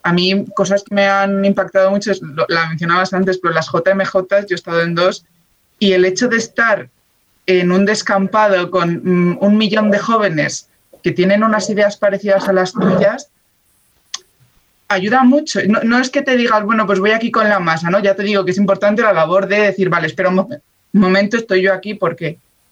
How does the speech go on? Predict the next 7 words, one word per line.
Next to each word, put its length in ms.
Pero 160
el, 340
el 140
hecho 200
de 100
ir 120
con, 380